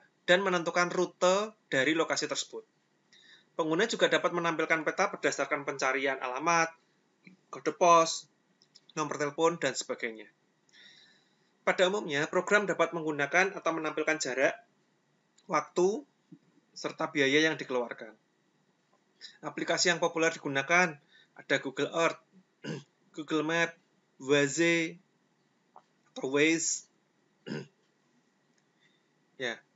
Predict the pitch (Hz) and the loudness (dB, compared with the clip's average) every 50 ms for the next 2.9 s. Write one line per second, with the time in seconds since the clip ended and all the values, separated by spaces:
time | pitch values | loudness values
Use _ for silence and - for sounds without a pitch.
0 | _ _ - - 160 165 170 180 - - - _ _ _ - 135 135 123 127 131 | _ _ -6 0 2 2 4 2 0 -2 -8 _ _ _ -2 -2 -2 -2 -2 -4
1 | 135 156 160 143 123 113 - _ _ _ _ _ _ _ _ _ - 165 165 165 | -2 0 0 0 0 -2 -8 _ _ _ _ _ _ _ _ _ -6 -4 -2 0
2 | 170 175 190 208 214 - 214 190 - 190 - _ - 156 156 185 185 135 | 0 0 2 0 0 0 -2 -4 -4 -6 -10 _ -4 -2 0 0 0 -2